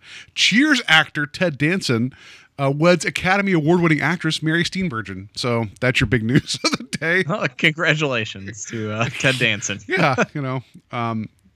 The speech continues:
Speaker 1: whatever. Anyway, so, all right, let's just get into cast and crew.
Speaker 2: All right. This episode was directed by D J McHale, who was the show creator, and he directed twenty episodes and wrote three of them, which we previously talked about him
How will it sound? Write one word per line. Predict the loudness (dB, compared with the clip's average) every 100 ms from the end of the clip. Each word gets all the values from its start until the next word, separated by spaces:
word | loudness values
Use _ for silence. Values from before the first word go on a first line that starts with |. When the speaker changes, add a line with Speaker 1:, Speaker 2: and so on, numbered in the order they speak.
| _
Speaker 1:
whatever. | -8 -8 -8 -6
Anyway, | -2 -2 -2 2
so, | 4 4
all | 2 -10 -20 -6
right, | -2
let's | 0 0
just | 0
get | -2
into | 0
cast | -2 -4
and | -6
crew. | -8 -8 _ _ _ _ _ _ _ -2
Speaker 2:
All | 2
right. | 2 0 -6 _ _ -20
This | -6
episode | -2 -2 -2 -4 0
was | 0 0
directed | 2 2 0
by | -2
D | -2 0 0
J | 2 2
McHale, | 0 0 4 4 4 0 _ -20 -20
who | -2 2 4
was | 4 4 2
the | -2
show | 0 2 2
creator, | 2 2 2 2 -2 -4 -12 _ _
and | -2 0 0
he | 0 2
directed | 4 4 2
twenty | 0 2 4
episodes | 4 2 0 2 2 0
and | -6 -6 0
wrote | 0 0
three | -4 0 4 4
of | 2
them, | -2 -4 -4 -12 -20 -18 0
which | 4 4 2
we | 4 6 4
previously | 2 4 4 4 2 0
talked | 0 0 0
about | -2 -2
him | -2